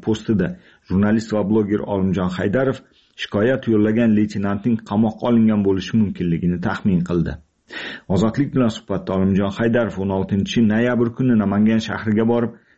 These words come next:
Sardorbek yakshanba kuni kechki payt hibsga olingani tasdig'ini topgani, shahar ichki ishlar boshqarmasida boshqa ma'lumot berishmaganini bildirdi. O'zbekiston Ichki ishlar vazirligi matbuot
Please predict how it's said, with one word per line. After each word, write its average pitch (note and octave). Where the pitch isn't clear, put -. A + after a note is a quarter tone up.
Sardorbek F#2+
yakshanba G#2+
kuni A#2
kechki -
payt G2
hibsga B2
olingani G2+
tasdig'ini F#2+
topgani, E2+
shahar F#2+
ichki -
ishlar G2+
boshqarmasida F2+
boshqa F#2+
ma'lumot F#2+
berishmaganini E2
bildirdi. F#2
O'zbekiston C#3
Ichki A2+
ishlar B2+
vazirligi A#2
matbuot A#2